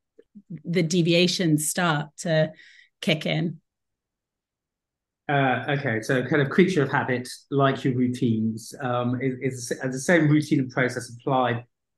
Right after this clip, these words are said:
Speaker 2: personally and professionally?
Speaker 1: Yeah, I mean, I, I think, you know, y-, you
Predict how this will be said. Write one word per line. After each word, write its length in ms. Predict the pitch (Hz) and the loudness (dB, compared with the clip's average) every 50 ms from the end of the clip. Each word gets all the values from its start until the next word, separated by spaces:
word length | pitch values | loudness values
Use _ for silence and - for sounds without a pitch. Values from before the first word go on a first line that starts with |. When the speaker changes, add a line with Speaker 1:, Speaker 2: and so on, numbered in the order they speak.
| _ _ _ _ - - | _ _ _ _ -6 0
Speaker 2:
personally 500 | 156 143 139 139 - 139 127 120 117 117 | 2 2 2 2 0 -4 -2 0 0 -2
and 300 | 120 123 120 120 120 117 | -2 -4 -4 -4 -4 -4
professionally? 800 | 123 127 - 135 127 120 - - 131 135 139 151 170 180 185 - _ _ _ _ _ _ _ - | -6 -8 -6 -6 -6 -6 -6 -8 -4 -2 -2 0 0 -2 -4 -6 _ _ _ _ _ _ _ -20
Speaker 1:
Yeah, 1080 | - - 165 _ _ _ _ _ _ _ _ _ - - - _ _ - - 508 330 | -18 -18 -18 _ _ _ _ _ _ _ _ _ -20 -20 -20 _ _ -2 2 4 8
I 80 | 285 | 8
mean, 460 | 294 294 302 294 277 277 269 247 214 - - | 10 10 10 10 8 8 8 4 0 -4 -2
I, 280 | - 240 247 240 247 - - | 0 0 0 0 0 -6 -4
I 100 | - 240 | -2 -2
think, 500 | 247 247 - - 262 269 254 - 139 - _ _ _ _ _ _ _ _ _ _ _ _ _ _ - _ _ _ _ _ _ _ _ _ _ _ _ _ _ _ _ _ _ _ - | -2 0 2 2 2 2 0 -2 -6 -10 _ _ _ _ _ _ _ _ _ _ _ _ _ _ -20 _ _ _ _ _ _ _ _ _ _ _ _ _ _ _ _ _ _ _ -2
you 140 | 254 269 254 | 0 2 4
know, 80 | 240 214 | 4 2
y-, 240 | 202 190 - - - | 0 -2 -6 -10 -10
you 480 | - - 240 247 247 240 240 226 202 | -2 2 4 4 4 4 2 0 -2